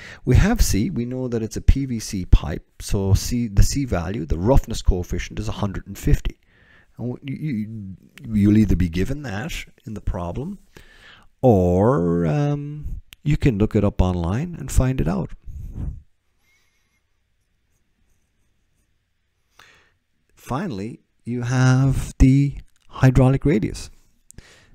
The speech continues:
Now remember, for a full pipe, the hydraulic radius is D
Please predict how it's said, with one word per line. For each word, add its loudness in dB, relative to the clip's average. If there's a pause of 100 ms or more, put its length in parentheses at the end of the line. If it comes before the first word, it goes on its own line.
(100)
Now 2
remember, 4 (720)
for -6
a -6
full -6
pipe, 2
the -8
hydraulic -4
radius -4
is -8
D -2